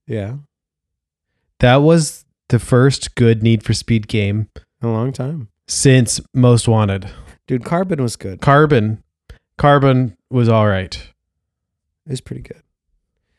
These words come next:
Speaker 1: It's essentially
Speaker 2: It was
Speaker 1: Most
Speaker 2: all right
Speaker 1: Wanted
Speaker 2: at
Speaker 1: at
Speaker 2: best.
Speaker 1: night with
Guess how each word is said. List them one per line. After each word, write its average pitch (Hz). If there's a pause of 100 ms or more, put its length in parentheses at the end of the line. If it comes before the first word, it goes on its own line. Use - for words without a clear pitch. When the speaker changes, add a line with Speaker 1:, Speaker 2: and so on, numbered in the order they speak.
(200)
Speaker 1:
It's 131
essentially 156
Speaker 2:
It 127
was 127
Speaker 1:
Most 120
Speaker 2:
all 113
right 104
Speaker 1:
Wanted 117
Speaker 2:
at 113
Speaker 1:
at -
Speaker 2:
best. 107
Speaker 1:
night 92 (1600)
with 110